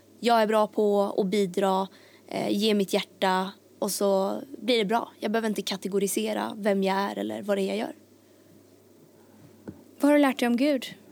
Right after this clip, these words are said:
Speaker 1: Eh, jag har lärt mig att, ehm,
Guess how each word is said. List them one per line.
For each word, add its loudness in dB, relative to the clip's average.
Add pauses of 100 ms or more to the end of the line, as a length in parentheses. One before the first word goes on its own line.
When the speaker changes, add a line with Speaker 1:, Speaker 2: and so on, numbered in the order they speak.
(800)
Speaker 1:
Eh, 2
jag 2
har 2
lärt 2
mig 2
att, -8
ehm, -2